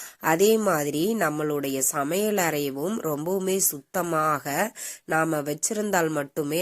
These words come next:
அன்னபூரணியின் அருள் நம்மளுக்கு பரிபூர்ணமாக கிடைக்கும். ஏன்னா, நாம உண்ணக்கூடிய உணவை அங்குதான் நம்ம தயாரிக்கிறோம். அப்ப அன்னபூரணியினுடைய அருள் நம்மளுக்கு கிடைக்கணும்.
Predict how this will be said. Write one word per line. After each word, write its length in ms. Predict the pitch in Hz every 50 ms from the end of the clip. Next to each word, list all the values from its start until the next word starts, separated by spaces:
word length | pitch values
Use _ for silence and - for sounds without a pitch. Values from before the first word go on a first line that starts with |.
| - -
அன்னபூரணியின் 1120 | 139 147 165 196 214 226 226 214 - 196 180 175 175 175 165 160 160 151 151 151 160 160 -
அருள் 400 | - 139 139 139 170 190 208 196
நம்மளுக்கு 480 | 165 143 139 139 135 131 - - 196 190
பரிபூர்ணமாக 920 | - 156 135 131 143 147 156 160 156 156 156 151 156 151 147 143 151 180 165
கிடைக்கும். 480 | - 151 135 123 117 - - - - - 165
ஏன்னா, 320 | 165 160 170 202 208 185 165 185 190 - - - - - - - - - _ _ 156 160
நாம 640 | 170 170 175 190 202 220 226 214 208 214 233 247
உண்ணக்கூடிய 920 | 240 202 170 165 180 202 214 220 226 220 214 _ - 190 185 185 185 185 196 196 180 160
உணவை 460 | 151 160 165 180 185 190 185 208 240 240 - -
அங்குதான் 500 | 156 156 165 180 180 175 196 202 208 190
நம்ம 240 | 160 151 165 170 - -
தயாரிக்கிறோம். 680 | 143 131 139 156 170 175 165 151 131 - 143 131 131 - _ _ _ _ _ - - - - - _
அப்ப 220 | - 180 180 - 202 175
அன்னபூரணியினுடைய 1400 | 156 156 175 208 226 233 247 233 - - 226 226 226 220 220 214 208 202 202 196 196 190 180 180 180 170 175
அருள் 340 | 170 156 143 151 175 196 202
நம்மளுக்கு 420 | 208 180 160 151 147 143 - - 135
கிடைக்கணும். 540 | - - 139 139 135 - - 139 135 135 -